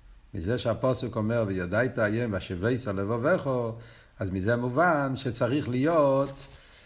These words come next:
השוב אל הלב. זאת אומרת שצריך לעשות פעולה מיוחדת. אם לא היה צריך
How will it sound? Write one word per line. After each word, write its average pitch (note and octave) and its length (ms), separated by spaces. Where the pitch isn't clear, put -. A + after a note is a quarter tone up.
השוב C#3+ 420
אל C#3 120
הלב. C#3 420
זאת G2 200
אומרת B2+ 460
שצריך C3+ 800
לעשות A#2+ 420
פעולה C#3 320
מיוחדת. A#2+ 520
אם C3+ 180
לא B2+ 80
היה B2+ 160
צריך A2+ 220